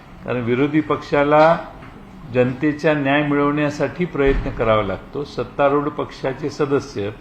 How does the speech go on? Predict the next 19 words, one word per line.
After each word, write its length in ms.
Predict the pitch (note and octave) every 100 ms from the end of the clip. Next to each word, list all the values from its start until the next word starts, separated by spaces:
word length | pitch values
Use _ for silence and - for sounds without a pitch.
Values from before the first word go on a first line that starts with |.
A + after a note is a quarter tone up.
| - - - -
हे 100 | C#3
मंत्र्यांना 760 | C3 B2 A#2 C3+ C#3+ C#3+ D3
त्यांच्या 760 | C#3+ C3+ B2 C3 C#3+ C#3 C3+ -
सत्तारूढ 460 | C3 A2+ C#3 C3 C3
पक्षाच्या 680 | - B2 - B2+ A#2+ D3+
बाजूला 420 | A#2 A2+ A#2 A#2+
जाऊन 280 | A#2 A#2+ A#2+
भेटून 420 | A#2 A2+ B2+ G2+ F2+ - - - -
लोकांना 460 | B2 B2 C3+ C3 B2+
न्याय 280 | A#2 A2+
देऊ 200 | A2 G#2+
शकतात 480 | F#2+ A2 - - F2+ F2+ - - - -
आणि 200 | - B2
म्हणून 280 | C3+ D3+ D#3+
हा, 500 | A2 C#3 D3 D#3 D#3+
अ, 520 | D#3 - C3+ C3 B2 A#2
लोकशाहीचा 880 | A#2 B2+ D#3+ C3+ D#3 C#3 C3+ D#3+ C#3+
मूळ 260 | C#3 E3
संकेत 580 | D3 D3+ A#2+ A2+ C3